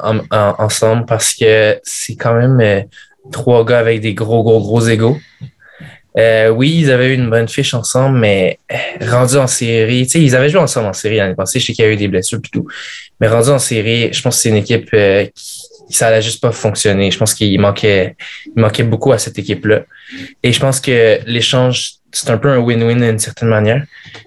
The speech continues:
parce que pour les Nets, ça leur permet d'acquérir quand même de la profondeur.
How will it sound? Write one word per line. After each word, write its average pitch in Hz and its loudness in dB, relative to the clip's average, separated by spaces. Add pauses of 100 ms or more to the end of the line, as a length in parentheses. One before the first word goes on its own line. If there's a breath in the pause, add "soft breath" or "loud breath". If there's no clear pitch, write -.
(120)
parce - -2
que 107 2 (760)
pour - 2
les 120 2
Nets, 127 0 (100)
ça - -2
leur 110 -2
permet 117 0
d'acquérir 113 -4
quand 131 2
même 123 2
de 117 0
la 113 0
profondeur. 110 -2